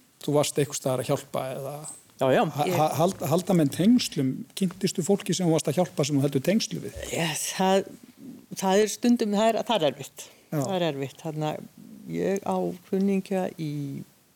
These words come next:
Speaker 2: Pakistan
Speaker 1: Já.
Speaker 2: og, um, sem var þarna að vinna með okkur þarna á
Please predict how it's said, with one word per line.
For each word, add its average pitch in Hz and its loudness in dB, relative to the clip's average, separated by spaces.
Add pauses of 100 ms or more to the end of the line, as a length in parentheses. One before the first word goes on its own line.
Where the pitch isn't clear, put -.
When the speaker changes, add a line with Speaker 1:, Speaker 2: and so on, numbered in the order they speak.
(160)
Speaker 2:
Pakistan 226 -4 (260)
Speaker 1:
Já. - -20 (1300)
Speaker 2:
og, 175 2
um, 170 4 (420)
sem 165 -6
var 160 -2
þarna 160 0
að 160 4
vinna 165 0
með 170 2
okkur 190 -2
þarna 202 0
á 196 -2